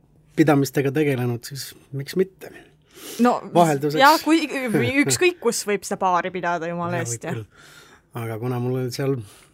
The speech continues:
Speaker 1: üks klassivend juba ees, tema läheb juba kümnes aasta seal ja ta on mind päris pikalt sinna kutsunud juba. Ja kogu aeg see on nagu lubatud minna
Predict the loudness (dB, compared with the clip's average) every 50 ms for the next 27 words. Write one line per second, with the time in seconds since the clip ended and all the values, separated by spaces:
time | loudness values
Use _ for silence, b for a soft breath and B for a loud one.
0 | b _ -10 -8 -8 -8 -2 0 2 2 2 2 2 2 4 4 4 4 4 4
1 | 4 2 2 -2 -8 -16 -20 -20 _ _ _ _ _ _ _ _ _ _ -14 -10
2 | -8 -6 -4 -4 -4 -4 -4 -6 -8 2 4 6 6 6 6 4 2 0 -2 -6
3 | -8 -6 -6 -6 -6 -6 -10 _ _ _ _ -12 -12 -10 -8 -8 -8 -8 -6 -6
4 | -8 -8 -10 -8 _ 0 0 0 2 2 2 4 6 6 6 6 4 4 4 2
5 | 2 0 0 -2 -4 -4 -4 -8 -12 -14 -16 b b b b b b b b b
6 | b _ _ _ _ -16 -16 -14 -10 -8 -6 -4 -2 -2 -2 -2 -4 -2 0 2
7 | 2 2 4 4 6 6 6 8 6 6 6 2 -4 -2 0 0 0 0 0 -2